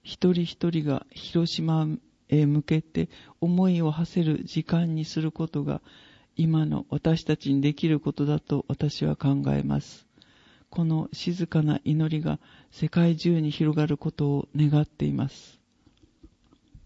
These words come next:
広島での体験を通して、朝日中学校、小田銀城さん。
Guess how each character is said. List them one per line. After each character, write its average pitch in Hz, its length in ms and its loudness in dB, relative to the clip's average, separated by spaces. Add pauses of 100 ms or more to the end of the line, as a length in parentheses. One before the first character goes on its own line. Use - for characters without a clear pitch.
(1300)
広 185 380 2
島 185 240 2
で 185 120 2
の 165 120 0
体 170 280 4
験 160 320 2
を 156 80 0
通 147 260 -2
し - 160 -14
て、 120 200 -2 (540)
朝 175 320 0
日 180 200 -4
中 170 280 2
学 165 200 0 (100)
校、 - 300 -2 (340)
小 156 140 2
田 175 280 2
銀 170 340 2
城 143 260 -2
さ 139 200 -6
ん。 127 160 -4